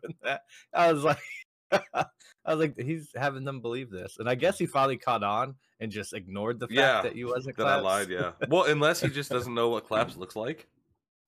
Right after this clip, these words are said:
Speaker 1: Mm-hmm.
Speaker 2: Could be.
Speaker 1: True. True. Yeah, I changed my name to C C Punishment now. <laughs> I stream too. I stream now too. <laughs>
Speaker 2: Yeah, I just went with it, man. Hey,
Speaker 1: Yeah,
Speaker 2: listen,
Speaker 1: yeah.
Speaker 2: I got us,
Speaker 1: <laughs>
Speaker 2: I got us YouTube followers and got myself three
Speaker 1: Yeah.
Speaker 2: followers last night, so
Speaker 1: I
Speaker 2: I'll
Speaker 1: like
Speaker 2: take
Speaker 1: it.
Speaker 2: it.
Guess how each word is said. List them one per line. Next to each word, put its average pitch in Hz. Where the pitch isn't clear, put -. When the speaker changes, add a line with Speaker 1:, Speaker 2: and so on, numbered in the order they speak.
Speaker 1:
Mm-hmm. 123
Speaker 2:
Could 98
be. 110
Speaker 1:
True. 135
True. 127
Yeah, 135
I 123
changed 147
my 131
name 117
to 98
C 107
C 98
Punishment 95
now. 101
<laughs> -
I 147
stream 180
too. 180
I 113
stream 156
now 101
too. 110
<laughs> -
Speaker 2:
Yeah, 135
I 117
just 185
went 175
with 180
it, 90
man. 90
Hey, 135
Speaker 1:
Yeah, 185
Speaker 2:
listen, 139
Speaker 1:
yeah. 113
Speaker 2:
I 131
got 151
us, 135
Speaker 1:
<laughs> -
Speaker 2:
I 131
got 165
us 147
YouTube 147
followers 135
and 120
got 113
myself 117
three 120
Speaker 1:
Yeah. 135
Speaker 2:
followers 92
last 87
night, 90
so -
Speaker 1:
I 113
Speaker 2:
I'll 120
Speaker 1:
like 120
Speaker 2:
take 110
Speaker 1:
it. 90
Speaker 2:
it. -